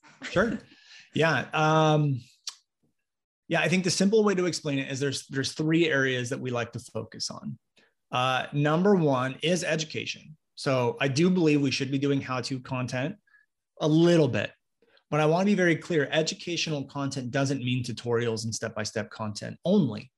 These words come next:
Speaker 2: We still want that stuff, but it shouldn't be there a hundred percent of the time. So I want you to think of, like, a best-selling book. Um, they're never encyclopedias.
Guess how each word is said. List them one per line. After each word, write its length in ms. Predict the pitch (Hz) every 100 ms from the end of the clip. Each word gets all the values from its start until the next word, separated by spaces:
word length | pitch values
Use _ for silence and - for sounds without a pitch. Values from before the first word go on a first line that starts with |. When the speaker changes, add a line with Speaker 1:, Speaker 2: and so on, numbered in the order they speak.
| -
Speaker 2:
We 60 |
still 220 | 190 311
want 260 | 180 156 165
that 180 | 113 -
stuff, 340 | 117 143 - _ _
but 100 | 170
it 40 | 175
shouldn't 280 | - 196 135
be 100 | 135
there 300 | 123 117 -
a 80 | 123
hundred 440 | 113 110 117 107
percent 280 | 107 104 104
of 120 | 104
the 60 | 107
time. 300 | - - - _ _ - - - _
So 120 | -
I 40 | 160
want 140 | 208
you 60 | 226
to 80 |
think 240 | 196 196 175
of, 120 | 151
like, 240 | 135 123
a 160 | - 135 _ 123
best-selling 520 | 135 131 160 151 139
book. 200 | 117 104 - _ _ _ _
Um, 500 | 117 113 110 107 113 _
they're 200 | 160 160
never 240 | 160 156 175
encyclopedias. 920 | 160 160 156 165 139 113 110 123 -